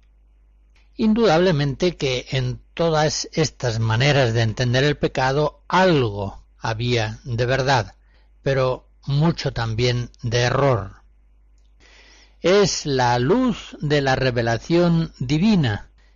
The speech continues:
en las Sagradas Escrituras, en la historia de la salvación, la que suscita primero en Israel, después en la Iglesia,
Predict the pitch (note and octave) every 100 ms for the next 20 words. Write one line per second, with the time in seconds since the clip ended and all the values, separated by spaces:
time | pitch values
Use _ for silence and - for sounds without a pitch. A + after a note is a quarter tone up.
0 | - B2+ B2 A#2 B2+ A#2+ C3+ C#3 B2 D#3
1 | - F3 F3 A3 G#3 C3+ A2 - - -
2 | - C3 B2 A#2+ B2 - C#3+ C#3 C#3 C#3+
3 | C#3 D#3 D#3 D#3+ C#3 G#3 E3+ A2 - _
4 | _ _ _ _ _ _ C#3+ C#3+ C#3 -
5 | C#3+ C#3+ C#3 - _ _ - - D#3 C#3
6 | - - B3+ B3+ - A#2+ F#2+ - - -
7 | - _ A#2+ A2+ C#3 E3+ D#3 - - B2+
8 | A#2+ A#2+ B2 D3+ A#3+ A#3 G3+ F3 B2 A#2
9 | - C3+ B2 D3+ D3+ F3 F#3+ G#3 - F#3+
10 | F#3 F3